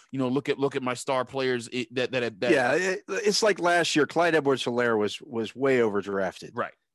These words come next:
Speaker 2: in every league. I mean, I saw places where he was going in the top five. That, that don't get carried away with Najee Harris.
Speaker 1: Right.
Speaker 2: Uh, but I think, I think Har-, you know, if you were, if we were ranking the running backs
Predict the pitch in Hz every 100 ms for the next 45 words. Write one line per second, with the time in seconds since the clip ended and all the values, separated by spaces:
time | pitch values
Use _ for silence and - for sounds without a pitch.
0 | _ 117 131 135 123 113 107 95 110 123
1 | 127 135 - 135 - 135 127 117 117 127
2 | 123 113 120 120 104 - _ _ _ 123
3 | 117 - 117 - - 107 87 76 120 131
4 | 135 123 151 156 160 - 151 135 127 123
5 | 110 113 107 104 98 135 110 98 - 110
6 | 104 - _ - 117 113 107 101 98 123
7 | 143 147 123 - 131 160 143 101 135 139
8 | 131 131 113 95 _ _ _ 135 131 170
9 | 214 185 156 139 175 185 135 123 151 160
10 | 165 147 127 131 131 123 101 - - -
11 | -